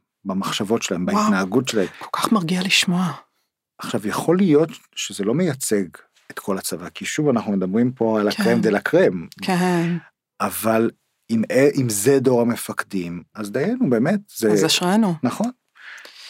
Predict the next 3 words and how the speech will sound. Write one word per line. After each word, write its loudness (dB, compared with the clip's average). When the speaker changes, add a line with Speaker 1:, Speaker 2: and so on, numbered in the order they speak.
Speaker 1:
אמ, 2
Speaker 2:
או-אה. 6
אה, 2